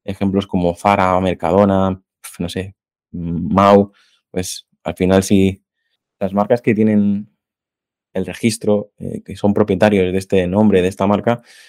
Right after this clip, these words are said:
no, no van a permitir que, que entren nombres similares, ¿no? Eh, estamos, sobre todo en, en, en China se ha abusado de esto, ¿no? Y, y, y cuántas, cuántas versiones de, de Zara hay, ¿no?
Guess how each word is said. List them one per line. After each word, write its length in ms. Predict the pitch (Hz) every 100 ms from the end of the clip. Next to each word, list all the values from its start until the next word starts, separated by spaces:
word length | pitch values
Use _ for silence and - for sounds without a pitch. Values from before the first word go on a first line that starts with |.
| _ _ _
no, 720 | - 98 95 90 80 82 - _ _ -
no 200 | 98 101
van 140 | 90
a 80 | 82
permitir 600 | 85 85 82 92 85 - _ -
que, 500 | 85 71 71 69 _ _
que 160 | - 85
entren 300 | 95 95 92
nombres 460 | 95 90 85 - - -
similares, 580 | - 98 87 90 82 82
¿no? 260 | 92 233 220 _ - _ _
Eh, 360 | - 69 - - - _ _
estamos, 520 | - 67 90 92 - -
sobre 260 | - 80 76
todo 180 | 92 98
en, 220 | 95 -
en, 260 | 85 82 73
en 160 | 85 85
China 320 | 104 104 104
se 140 | -
ha 40 | 87
abusado 420 | 92 90 92 90
de 60 | 98
esto, 200 | - 101
¿no? 180 | 107
Y, 220 | 107 85 - _ _ _ _
y, 380 | - - - -
y 40 |
cuántas, 540 | 90 90 90 98 - _ -
cuántas 280 | 95 104
versiones 480 | 104 98 - 98 95
de, 300 | 95 90 87 _ _ _ _
de 140 | 95 92
Zara 380 | 92 90 85
hay, 140 | 82 82
¿no? 240 | 87 -